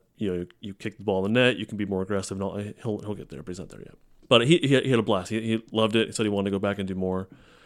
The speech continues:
And if that means running around, chasing the ball, fine. And yeah, but the, the big difference, and the dad that, that was with this other kid who was super mobilized was really, without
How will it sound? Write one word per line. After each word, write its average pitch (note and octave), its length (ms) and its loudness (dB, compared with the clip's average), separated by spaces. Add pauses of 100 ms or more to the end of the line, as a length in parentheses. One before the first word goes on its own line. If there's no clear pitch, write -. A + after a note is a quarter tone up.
(240)
And - 80 -6
if F#2 80 -8
that G2 160 -2
means F#2+ 200 0
running G2 180 -2
around, F#2+ 260 0
chasing G2 220 -8
the F#2 60 -6
ball, F2+ 160 -2
fine. - 240 -12 (400)
And D#3+ 80 10
yeah, B2 140 6 (340)
but D3 60 2
the, D#3 220 8
the E3 280 0
big G3 200 10
difference, C3 340 6
and A#2+ 100 2
the A#2 60 4
dad B2+ 420 6
that, A#2 320 6 (960)
that B2 160 4
was A2+ 180 2
with A#2+ 160 2
this A#2 200 -4
other D#3 240 2
kid B2 200 2
who A2 40 4
was G#2+ 140 2
super B2+ 160 -2
mobilized G#2+ 720 2 (1080)
was B2+ 220 4
really, D#3 320 8
without C3+ 440 4